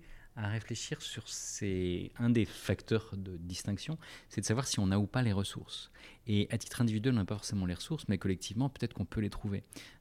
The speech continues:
Euh, et donc, face au, au changement climatique, par exemple, seul, euh, pas grand monde peut faire grand-chose.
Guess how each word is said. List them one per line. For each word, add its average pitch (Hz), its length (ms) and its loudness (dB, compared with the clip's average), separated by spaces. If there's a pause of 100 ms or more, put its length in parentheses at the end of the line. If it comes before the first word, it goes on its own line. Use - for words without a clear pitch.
(120)
Euh, 87 420 0
et 110 80 -2
donc, 101 200 2
face - 340 0
au, 90 360 4
au 98 140 2
changement 87 380 -2
climatique, 92 440 -4
par 90 160 -6
exemple, 101 380 -6 (460)
seul, 120 500 -2
euh, 71 200 -10 (540)
pas 92 140 -6
grand 87 120 -4
monde 107 220 2
peut - 120 -12
faire 101 160 -4
grand-chose. 98 360 -6